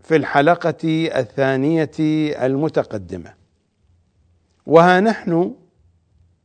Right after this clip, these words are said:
في الحلقة الثالثة أحاول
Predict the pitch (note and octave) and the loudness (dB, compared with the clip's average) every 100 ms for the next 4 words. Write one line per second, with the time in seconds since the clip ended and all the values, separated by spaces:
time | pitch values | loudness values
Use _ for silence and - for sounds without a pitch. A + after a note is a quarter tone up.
0 | _ _ _ _ _ _ _ - B2+ C#3 | _ _ _ _ _ _ _ -4 -2 2
1 | D#3 F#3 C#3+ - A#2 G#2+ - C3 - C3 | 4 4 0 -4 -8 -8 -6 -6 0 4
2 | B2+ E3+ E3 C#3+ - C#3 C3+ - _ _ | 4 2 -2 -4 -4 -6 -6 -12 _ _
3 | _ _ _ _ _ - C3 G3 A3+ F3+ | _ _ _ _ _ -6 -2 4 4 4
4 | C#3 C3+ | 2 -2